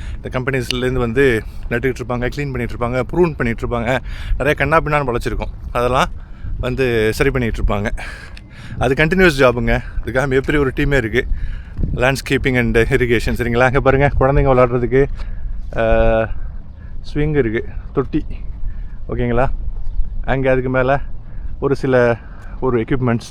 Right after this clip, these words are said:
தளவாடங்கள். ஓகேங்களா? இங்கே போக போக கொஞ்சம் மர நிழல் வருது,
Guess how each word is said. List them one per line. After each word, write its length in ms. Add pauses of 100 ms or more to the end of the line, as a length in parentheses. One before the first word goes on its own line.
தளவாடங்கள். 540 (1300)
ஓகேங்களா? 380 (320)
இங்கே 320 (160)
போக 220
போக 240
கொஞ்சம் 180
மர 200
நிழல் 280
வருது, 340